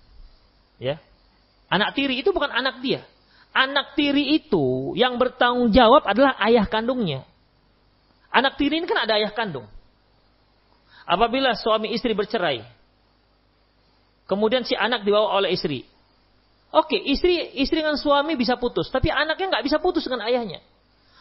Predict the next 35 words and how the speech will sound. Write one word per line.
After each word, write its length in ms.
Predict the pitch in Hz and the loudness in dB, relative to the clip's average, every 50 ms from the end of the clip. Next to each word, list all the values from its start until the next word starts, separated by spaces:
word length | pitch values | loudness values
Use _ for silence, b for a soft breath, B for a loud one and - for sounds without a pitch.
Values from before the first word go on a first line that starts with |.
| b b | b b
Maka 240 | b 226 240 - 220 | b 0 2 2 -2
semua 400 | 202 - 254 247 277 339 381 359 339 - | -2 0 -2 2 2 2 2 2 0 0
kebutuhan 400 | 262 247 269 269 277 269 269 262 | 0 0 0 2 0 0 0 0
si 160 | - 269 - | -2 -2 0
anak 400 | - 269 302 320 349 381 370 - - _ _ _ _ _ | 2 0 0 0 0 -2 -2 -4 -16 _ _ _ _ _
itu 240 | - 220 208 - 220 | -4 -4 0 0 2
wajib 560 | 196 185 214 214 226 214 175 185 247 - 175 | 4 4 4 4 2 0 2 2 2 2 2
diberikan 400 | 180 208 170 202 214 - 240 - | -2 0 0 0 0 0 -2 -2
oleh 160 | 190 202 196 - - | -2 -2 -2 0 0
ayah 160 | 196 208 196 | 2 2 2
kandungnya. 560 | - - 202 202 196 196 180 160 135 104 - _ _ b b b b b b | 0 -2 -2 -2 -2 -2 -2 -4 -6 -8 -12 _ _ b b b b b b
Kalau 240 | b - 247 277 285 | b 0 2 2 2
si, 240 | 277 - 302 269 240 | 2 0 -2 -4 -4
si 320 | - - - - - - | -6 -10 -10 -4 -4 0
istri 320 | 269 285 - - 233 208 196 | 0 0 0 2 0 0 0
menikah 320 | 226 269 294 285 - 254 | 0 -4 -4 -4 -4 -2
lagi 160 | 254 262 247 | -2 -2 -2
dengan 480 | 269 254 254 254 254 233 202 180 214 220 | -2 -2 -2 -2 -2 -2 -2 -2 -2 -2
laki-laki 400 | 220 220 240 220 214 214 220 214 | -2 -2 -2 -2 -2 -2 0 0
lain, 240 | 202 202 160 139 B B B B | 0 0 -2 -4 B B B B
laki-laki 480 | - - 202 202 240 214 214 214 214 226 | -2 -2 -2 0 2 0 0 0 2 2
lain 240 | 202 202 202 196 | 2 2 2 2
itu 160 | 214 233 302 285 254 | 0 -2 0 0 0
tidak 160 | 214 - - | 0 0 0
bertanggung 560 | 185 190 214 208 - - 220 226 214 220 220 208 | -2 -4 -4 0 0 0 0 2 2 2 2 4
jawab 320 | 180 233 240 262 277 269 | 4 4 4 4 2 0
atas 320 | 190 202 - 190 - - | -2 -4 -4 -6 -8 -8
nafkah 640 | 185 196 220 226 - - - - - 302 294 269 233 | -4 -4 -4 -4 -4 -10 -18 -4 0 0 0 0 -2
si 160 | - - 254 | -4 -6 -8
anak 480 | - - - 208 233 226 247 262 - - | -6 -2 0 0 0 0 -2 -6 -6 -6
yang 240 | - 180 175 175 170 | -6 -6 -4 -4 -4
dibawa 240 | 160 170 180 180 156 | -2 0 0 0 0
oleh 160 | 165 180 175 | -2 -6 -6
sang 160 | - 185 175 | -6 -10 -10
istri. 400 | 202 214 - 208 180 170 160 | -10 -12 -10 -8 -8 -8 -10